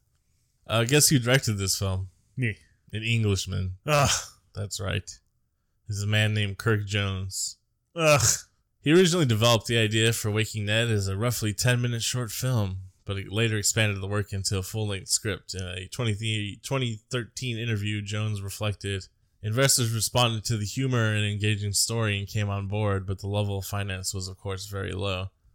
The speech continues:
Speaker 1: I was grateful to the cast and crew who agreed to work for reduced fees in order to get the film made. When the film was finished, we put it in the boot of a car and drove to Cannes, where we screened it and sold it to Fox Searchlight in the U S, where it was released later that year."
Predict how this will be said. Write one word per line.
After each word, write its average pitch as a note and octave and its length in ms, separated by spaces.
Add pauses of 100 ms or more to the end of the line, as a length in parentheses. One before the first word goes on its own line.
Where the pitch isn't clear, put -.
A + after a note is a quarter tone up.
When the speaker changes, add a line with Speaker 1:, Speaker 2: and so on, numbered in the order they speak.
(300)
Speaker 1:
I G#2+ 60
was G#2+ 120
grateful C#3 320
to A2 60
the A2 80
cast A2 340
and G2+ 100
crew A#2 320
who G#2+ 100
agreed G#2+ 280
to G#2 80
work G#2 180
for - 160
reduced A2+ 440
fees G#2 340
in G2 60
order F#2+ 280
to F#2+ 60
get G2 200
the F2+ 80
film F#2+ 300
made. G2 280 (500)
When G#2+ 120
the G#2+ 60
film F3+ 240
was D#3 120
finished, F3 360
we A#2 80
put B2+ 200
it A#2 160
in A2 80
the G#2+ 80
boot B2 200
of A2+ 120
a G#2+ 40
car C3+ 320
and A#2+ 120
drove A#2 240
to - 100
Cannes, G#2 460
where G2 160
we G2 120
screened C3+ 380
it B2+ 100
and F#2+ 120
sold A#2 260
it G2 40
to G#2 100
Fox A#2 260
Searchlight B2 480
in G2 120
the F#2+ 60
U A#2 240
S, G2+ 280 (520)
where F#3 180
it F3+ 60
was D3+ 160
released F3 500
later E3+ 320
that E3 300
year." A#2 540